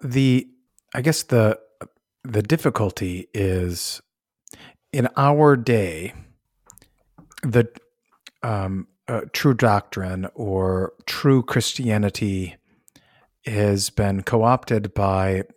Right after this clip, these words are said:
you know, the world's definition of what love is or the world's definition of what nice is.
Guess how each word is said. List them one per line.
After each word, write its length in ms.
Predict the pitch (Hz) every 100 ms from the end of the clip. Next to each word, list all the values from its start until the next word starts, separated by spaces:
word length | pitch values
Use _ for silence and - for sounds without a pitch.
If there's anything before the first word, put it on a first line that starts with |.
| -
you 100 | 113
know, 140 | 101
the 100 | 95
world's 600 | 95 104 107 104 104 98 -
definition 640 | 98 107 98 95 - 95
of 140 | 92
what 220 | 98 92 95
love 220 | 90 87
is 340 | 87 90 -
or 140 | - 104
the 100 | 98
world's 400 | 107 117 113 -
definition 540 | 104 - 98 - 104
of 140 | 92
what 160 | 101 101
nice 400 | 98 92 90 -
is. 420 | - 90 - -